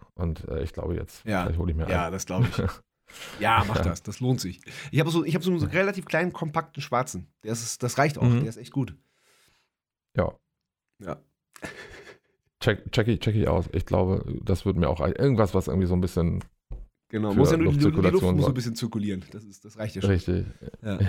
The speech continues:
Speaker 2: ja. Aber lass uns noch mal ein bisschen zurückgehen. Also du hast, äh, zweiundneunzig dann relativ schnell alles am Start gehabt. Das heißt, auch direkt eine Band.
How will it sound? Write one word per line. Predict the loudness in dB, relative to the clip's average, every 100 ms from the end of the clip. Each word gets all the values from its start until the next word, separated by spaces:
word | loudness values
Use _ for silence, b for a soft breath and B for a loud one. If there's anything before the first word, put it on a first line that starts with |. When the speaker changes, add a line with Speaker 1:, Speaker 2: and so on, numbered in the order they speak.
| 0
Speaker 2:
ja. | -2 -8 -14 B -8 2
Aber | 4
lass | 4 4
uns | 2
noch |
mal | 2
ein |
bisschen | 0 -2 -2
zurückgehen. | -2 -2 -2 -4
Also | -2 0
du | 2
hast, | 2 0 -8 -2
äh, | 2 2 0 -4 -14
zweiundneunzig | 0 2 4 4 2 0 -4
dann | 0 0
relativ | 0 0 0 -2
schnell | -2 -2
alles | -2 -4
am | -6
Start | -2 -2 0
gehabt. | -4 -4
Das | -2 0
heißt, | 0 0
auch | 0 0
direkt | -2 -2
eine | -2
Band. | -2 -2 -4